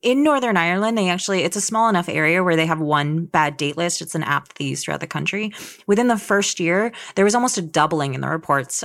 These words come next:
of, uh, violence and, uh, antisocial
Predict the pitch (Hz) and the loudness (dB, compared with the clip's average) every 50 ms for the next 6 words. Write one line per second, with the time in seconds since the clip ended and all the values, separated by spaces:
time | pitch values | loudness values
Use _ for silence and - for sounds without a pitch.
0 | - - 160 147 147 143 143 170 - - - 156 143 170 151 156 151 151 147 143 | -4 -2 0 0 0 0 -2 -4 -4 -2 -4 0 2 2 2 2 -2 -4 -4 -6
1 | - - - - - 160 151 147 143 143 139 135 - - - 151 143 139 - 160 | -6 -6 -8 -6 -4 -4 -2 -2 -2 -4 -4 -6 -4 -2 0 0 0 0 0 -2
2 | 160 156 147 135 - 156 143 - 156 147 147 139 135 127 - - - | -4 -4 -4 -4 -4 -4 -2 -2 0 0 0 0 -2 -2 -4 -8 -12